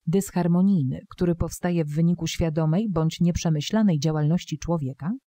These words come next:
powodującej naruszenie równowagi biologicznej otaczającego go środowiska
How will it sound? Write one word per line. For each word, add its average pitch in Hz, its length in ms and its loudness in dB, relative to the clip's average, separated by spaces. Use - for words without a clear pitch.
powodującej 208 640 2
naruszenie 170 500 2
równowagi 160 540 0
biologicznej 151 680 -2
otaczającego 160 760 -2
go 151 120 -4
środowiska 160 680 -4